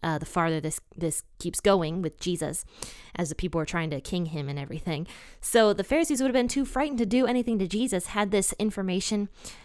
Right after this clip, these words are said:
been publicly spread. Jesus's primary goal for coming to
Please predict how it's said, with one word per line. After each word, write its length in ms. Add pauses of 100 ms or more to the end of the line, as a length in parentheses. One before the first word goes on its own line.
(100)
been 180
publicly 540
spread. 480 (160)
Jesus's 680 (220)
primary 560
goal 400
for 160
coming 280
to 140